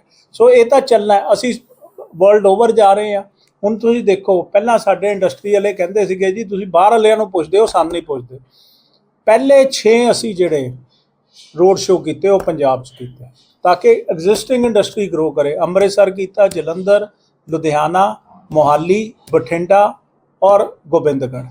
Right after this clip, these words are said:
ਪਹਿਲਾਂ ਐਗਜ਼ਿਸਟਿੰਗ ਇੰਡਸਟਰੀ ਨੂੰ ਅਸੀਂ ਪੁੱਛਿਆ, ਫਿਰ ਅਸੀਂ ਬਾਹਰ ਗਏ, ਫਿਰ ਅਸੀਂ ਗੁੜਗਾਉਂ ਕੀਤਾ,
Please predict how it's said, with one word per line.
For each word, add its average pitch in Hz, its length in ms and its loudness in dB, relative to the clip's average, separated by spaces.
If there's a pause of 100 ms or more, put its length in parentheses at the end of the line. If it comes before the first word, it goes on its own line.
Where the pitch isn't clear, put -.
(580)
ਪਹਿਲਾਂ 240 300 2
ਐਗਜ਼ਿਸਟਿੰਗ 214 580 0
ਇੰਡਸਟਰੀ 180 420 0
ਨੂੰ 160 160 -4
ਅਸੀਂ 143 180 -10
ਪੁੱਛਿਆ, 131 360 -14 (160)
ਫਿਰ 220 220 4
ਅਸੀਂ 208 180 -4
ਬਾਹਰ 180 280 2
ਗਏ, 175 200 -2
ਫਿਰ 180 180 -4
ਅਸੀਂ 170 140 -8
ਗੁੜਗਾਉਂ 170 520 0
ਕੀਤਾ, 196 400 0